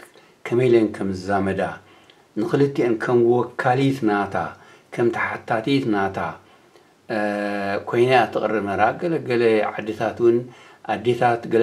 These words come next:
ነገር ክልምና ሓረስቲ መሲለን ወይ ጎልጎልቲ መሲለን ወይ ገለ ነገር፣ እ፣ ኣምሲለን የቕርቦ እየን። ነቲ ናይ ቀደም ግን ብመንፈሳዊ ኣካል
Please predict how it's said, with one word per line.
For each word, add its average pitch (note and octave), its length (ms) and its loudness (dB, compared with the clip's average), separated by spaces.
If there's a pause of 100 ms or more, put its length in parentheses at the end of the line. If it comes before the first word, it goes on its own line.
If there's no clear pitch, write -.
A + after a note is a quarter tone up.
ነገር A2+ 300 4 (160)
ክልምና A2 460 2 (1000)
ሓረስቲ - 540 -2
መሲለን A2 440 0
ወይ A2 180 4
ጎልጎልቲ A2 520 0
መሲለን A2 400 2
ወይ G#2+ 180 4
ገለ G#2+ 200 2
ነገር፣ A2 340 0 (640)
እ፣ - 120 -2 (1200)
ኣምሲለን B2+ 540 -2 (140)
የቕርቦ D#3 460 2
እየን። A2+ 260 2
ነቲ G#2+ 240 -2
ናይ G#2+ 180 0
ቀደም B2+ 400 -2
ግን C3+ 220 0 (680)
ብመንፈሳዊ A2 1200 0
ኣካል G2+ 440 0